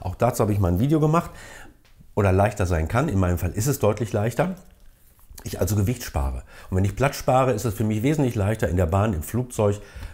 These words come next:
das ganze Gerödel mitzunehmen. Und vor allen Dingen, wenn ich's dann auch über längere Strecken tragen muss oder will oder soll oder was auch immer, ist es natürlich wesentlich angenehmer. Ich brauche weniger Kraft und es ist alles weniger anstrengend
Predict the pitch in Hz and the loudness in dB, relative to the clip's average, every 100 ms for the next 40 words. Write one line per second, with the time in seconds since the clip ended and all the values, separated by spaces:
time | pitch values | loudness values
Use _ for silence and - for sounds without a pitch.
0 | - 98 107 107 104 92 80 82 90 98 | -6 -4 0 0 0 2 2 2 2 0
1 | - - - 92 - 90 73 71 73 196 | -4 -12 -2 -2 0 0 0 -2 0 2
2 | 233 233 107 101 135 135 101 120 123 - | 2 2 0 2 2 2 2 2 0 0
3 | 110 95 95 95 92 101 98 87 - 80 | -2 -2 -2 0 2 2 0 -2 -4 -8
4 | 78 73 - 90 76 71 71 131 185 - | -6 -6 -2 0 0 -2 0 0 0 -4
5 | - - 76 73 76 120 185 185 92 73 | -12 -10 -4 -2 0 2 2 0 -2 0
6 | 73 76 107 131 - 82 78 - 71 78 | 0 2 2 2 0 0 0 -4 -6 -2
7 | 117 175 - - - - - 101 104 101 | 0 0 -4 -20 -20 -16 -8 -4 -2 -2
8 | 104 95 82 127 165 135 82 90 90 82 | 0 0 2 0 2 0 0 0 0 0
9 | 95 104 107 98 98 98 95 123 151 123 | 0 0 -2 -6 -6 -4 -2 -2 0 -2
10 | - 120 160 - 101 95 95 95 95 117 | 0 -2 -2 -4 -4 -4 -2 -4 -4 -2
11 | 123 104 143 131 95 95 110 113 113 | 0 0 2 2 2 0 -2 -2 -2